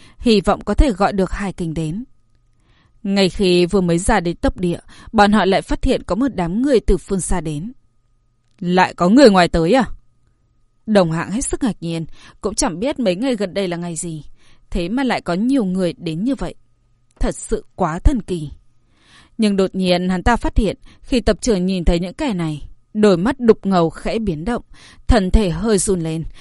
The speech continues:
bàn tay nhăn nhào siết chặt lại. Mấy người này là... Lâm Phàm nhìn cách mà đám người đó ăn mặc, lập tức nhận ra bọn chúng tuyệt đối là người của thần võ giới.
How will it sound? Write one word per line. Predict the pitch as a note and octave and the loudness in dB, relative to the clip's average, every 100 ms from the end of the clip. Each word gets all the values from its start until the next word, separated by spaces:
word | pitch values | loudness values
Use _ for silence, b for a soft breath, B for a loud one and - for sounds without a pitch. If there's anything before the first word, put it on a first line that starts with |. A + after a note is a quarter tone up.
| B B | B B
bàn | G#3 F#3 | 2 4
tay | G#3 F#3+ | 0 2
nhăn | G3 F#3+ F3 | 2 2 0
nhào | F3+ D#3+ | 0 -2
siết | - D#3+ - | -2 -6 -2
chặt | - - | -4 -4
lại. | D3+ - _ _ _ _ _ _ _ _ _ - | -12 -12 _ _ _ _ _ _ _ _ _ -4
Mấy | F3+ F3 E3 | 0 2 2
người | F#3 D4+ A3+ | 2 2 4
này | F#3 | 2
là... | E3 D3+ D3+ D3+ D3 - _ _ _ _ _ _ - | 0 -2 -2 -2 -6 -10 _ _ _ _ _ _ -2
Lâm | G#3 G3+ F#3+ | 2 2 2
Phàm | G#3+ F3 F3 | -4 -4 -4
nhìn | F3 | -6
cách | - C#4 | -6 -4
mà | C4 | -2
đám | E3+ E3+ | 0 -2
người | C#4+ | -2
đó | G3 | -2
ăn | D#3+ A3 G3 | -2 -4 -4
mặc, | E3 - b b b | -4 -8 b b b
lập | G#3 G3+ - | 0 0 0
tức | - - | -4 0
nhận | B3+ - | -2 0
ra | F#3+ F3+ | 0 0
bọn | F3+ D3 | 0 -2
chúng | F#3+ F3+ | -4 -2
tuyệt | C4+ - | -4 -2
đối | G3 F3 | 0 0
là | C#4+ | 2
người | C4+ F#3+ | 2 0
của | - | 2
thần | G#3+ D#3+ | 0 0
võ | - A3 | -8 -6
giới. | F#3+ E3 F#3+ | -6 -6 -6